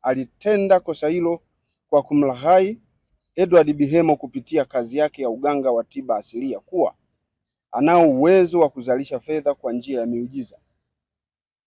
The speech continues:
na mlalamikaji huyo ndio akawa ametoa kiasi hicho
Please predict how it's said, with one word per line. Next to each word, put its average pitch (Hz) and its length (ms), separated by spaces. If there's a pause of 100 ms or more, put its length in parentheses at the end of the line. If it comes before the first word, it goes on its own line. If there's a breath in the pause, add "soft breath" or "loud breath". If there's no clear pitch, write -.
(760)
na 135 520 (380)
mlalamikaji 127 680
huyo 175 280
ndio 147 220
akawa 131 220
ametoa 123 360
kiasi 127 360
hicho 143 280